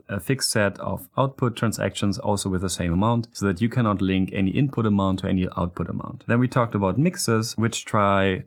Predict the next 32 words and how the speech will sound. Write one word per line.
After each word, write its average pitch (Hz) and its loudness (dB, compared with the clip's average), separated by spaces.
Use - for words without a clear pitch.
to - -2
do 107 2
the 98 2
same, 127 2
but 101 0
then 98 2
with 98 -4
people 113 -2
paying 95 -2
different 107 -2
amounts, 92 0
where 101 2
you 120 2
first 131 0
pay 107 2
the 92 0
mixer 110 0
and 110 2
then 104 2
the 98 2
mixer 123 0
uses 107 0
a 101 -4
different 120 0
person's 104 0
payment 113 0
to 110 -2
make 101 2
the - -6
payment 92 0
for 92 0
you. 92 0